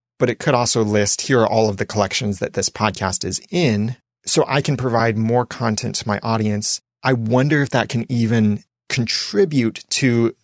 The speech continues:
the search engine optimization of those podcasts. I don't know. I suspect it won't, except for this aspect. Whatever that collection is called, eventually, whenever that channel is available,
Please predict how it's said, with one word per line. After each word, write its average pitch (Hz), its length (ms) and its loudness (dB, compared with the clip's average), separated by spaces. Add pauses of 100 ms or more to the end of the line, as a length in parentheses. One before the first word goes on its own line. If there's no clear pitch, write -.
(120)
the 110 260 0
search - 380 0
engine 110 300 0
optimization 101 960 0 (260)
of 104 160 0
those 98 220 0
podcasts. 92 520 -4
I 110 100 -4
don't 101 340 -2
know. 143 400 0 (280)
I 107 220 0 (180)
suspect - 720 -2
it 113 140 0
won't, 101 680 -2 (420)
except - 420 -2
for - 160 -2
this 107 220 2
aspect. - 500 -4 (200)
Whatever 135 800 0
that - 560 -4 (260)
collection 120 560 0
is 101 140 -4
called, 110 720 -2 (260)
eventually, 120 440 0
whenever 113 260 2
that 104 180 -2
channel 151 460 0
is 98 120 -2
available, 98 520 -2